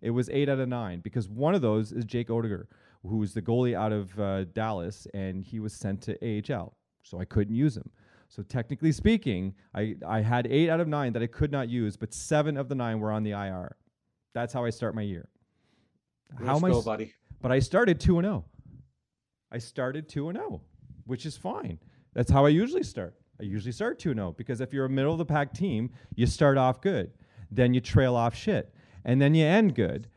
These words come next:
Speaker 1: and that's how you end up in the middle.
Speaker 2: <laughs>
Speaker 1: And that's my, and that's
Speaker 2: Well,
Speaker 1: my season every year.
Speaker 2: Well, I mean, the one thing, and I believe you can agree with me wholeheartedly when it comes to your team on a ba-, on basically a yearly basis, you are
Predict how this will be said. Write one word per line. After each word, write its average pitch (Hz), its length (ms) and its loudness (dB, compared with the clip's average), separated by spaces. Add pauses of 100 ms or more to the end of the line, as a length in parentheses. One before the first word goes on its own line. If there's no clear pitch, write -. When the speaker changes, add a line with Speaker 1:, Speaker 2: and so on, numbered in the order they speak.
(120)
Speaker 1:
and 113 160 -2
that's 101 200 0
how 127 80 6
you 127 120 6
end 123 120 6
up 123 100 4
in 131 100 4
the 123 60 2
middle. 101 360 -2
Speaker 2:
<laughs> - 60 -20 (220)
Speaker 1:
And 123 160 4
that's 117 280 6
my, 139 140 10 (180)
and 113 120 4
that's 110 80 6
Speaker 2:
Well, 196 140 6
Speaker 1:
my 139 80 2
season 104 480 0
every 107 300 2
year. 87 260 -4 (960)
Speaker 2:
Well, 170 140 -4
I 151 100 4
mean, 160 240 2
the 135 100 6
one 156 240 6
thing, 147 400 2
and 120 120 0
I 113 100 2
believe 120 480 2
you 117 140 -4
can 117 160 0
agree 107 240 -2
with 113 160 -2
me 113 80 -2
wholeheartedly 107 640 0
when 98 140 -4
it 98 80 -8
comes 107 260 -4
to - 100 -12
your 101 160 -4
team 107 460 -4
on 107 240 -2
a 101 40 -4
ba-, 120 460 -4
on 175 220 4
basically 143 460 2
a - 20 2
yearly 117 340 2
basis, 107 500 -4 (440)
you 151 480 0
are 139 260 6